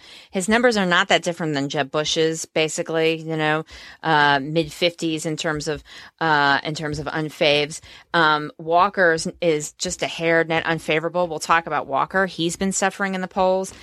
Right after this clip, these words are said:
John Kasich, you know, is even fave, unfave. I'm, I, you know, I don't really know what to make of that. It, n-, number, you know, those numbers at these stages. So really, it's, you know, Carly Fiorina, at least of what's going on right now. Ben Carson's not in this list,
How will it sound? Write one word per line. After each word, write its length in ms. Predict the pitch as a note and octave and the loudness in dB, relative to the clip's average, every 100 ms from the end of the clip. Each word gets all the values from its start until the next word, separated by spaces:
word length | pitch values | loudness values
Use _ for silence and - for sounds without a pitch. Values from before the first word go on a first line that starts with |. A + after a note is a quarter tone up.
| - - | -20 -12
John 300 | - F#3 F#3+ | 0 2 2
Kasich, 480 | F#3 G3 E3+ - A3+ - | 0 -2 -2 -2 -6 -6
you 140 | F#3+ | -4
know, 300 | E3 D#3 D3 - _ _ | 0 -2 -4 -16 _ _
is 240 | E3+ D#3 D3 - | -10 -10 -12 -6
even 360 | F#3 G3+ A3+ | -4 0 -2
fave, 240 | A3 G#3+ G#3 | 2 2 2
unfave. 520 | G#3+ A3 A#3 A#3 A3 | 0 0 0 0 0
I'm, 220 | D#3+ C#3+ _ - | -2 -4 _ -2
I, 220 | D3+ - | 0 -2
you 160 | D3+ D3+ | -4 0
know, 120 | D3 | 0
I 80 | D3 | 2
don't 100 | D#3+ | 2
really 180 | D3+ C#3+ | 2 2
know 140 | D3 | 0
what 120 | D3 | -2
to 100 | - | -6
make 160 | D3 C#3 | -6 -4
of 80 | C#3 | 0
that. 260 | C3+ D#3 | 2 0
It, 180 | - E3 - | -2 -8 -6
n-, 160 | E3+ - | -12 -8
number, 340 | E3 D#3+ E3 - | -6 -4 -4 -6
you 100 | E3+ | -6
know, 140 | C#3+ | -6
those 260 | C3+ D#3 - | -2 -2 -2
numbers 260 | F3 F3+ | -4 -4
at 80 | E3+ | -6
these 160 | E3 E3 | -8 -8
stages. 280 | - E3+ - | -2 -2 0
So 100 | F3+ | -2
really, 300 | A3 A#3+ F#3 | 0 0 0
it's, 260 | F3 - - - - - | -2 -4 -16 -20 -20 -4
you 80 | F#3+ | -2
know, 100 | C#3 | 0
Carly 380 | - F#3+ G3 G3 | 0 2 2 0
Fiorina, 720 | - D#3+ D#3 D#3 D#3 D3 - | 2 2 4 4 4 2 0
at 140 | D#3 | -4
least 260 | C#3 D#3+ - | -2 -4 -2
of 160 | C3+ D3 | -6 0
what's 180 | D#3+ | -2
going 280 | - D3 C#3+ | 2 0 2
on 160 | C#3+ C#3 | 2 2
right 140 | C#3+ | -2
now. 420 | C#3 D3 C3+ C3 - | 0 0 0 -2 -2
Ben 200 | D#3+ D#3+ | -2 -2
Carson's 460 | - D3+ D3 C#3+ C#3 | -2 -2 -2 -6 -2
not 180 | C#3+ | -2
in 120 | C3 C3 | -2 -4
this 200 | C3 - | -6 -6
list, 440 | C#3 C3 - - | -6 -4 -6 -8